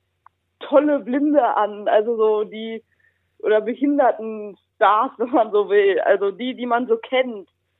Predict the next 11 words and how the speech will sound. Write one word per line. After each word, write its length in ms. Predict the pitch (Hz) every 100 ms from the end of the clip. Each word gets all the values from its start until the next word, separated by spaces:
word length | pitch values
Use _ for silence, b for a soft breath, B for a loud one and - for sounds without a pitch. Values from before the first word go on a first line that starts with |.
| _ _ -
Vielleicht 320 | 226 226 -
hat 120 | 302 247
da 60 |
ja 120 | 233
jemand 400 | 226 240 233 220
Lust. 240 | 226 262 254
Dann 160 | 202 226
habe 160 | 202 214
ich 100 | - _
einige 500 | 226 269 320 277 285
angeschrieben, 760 | 294 320 330 - 311 311 311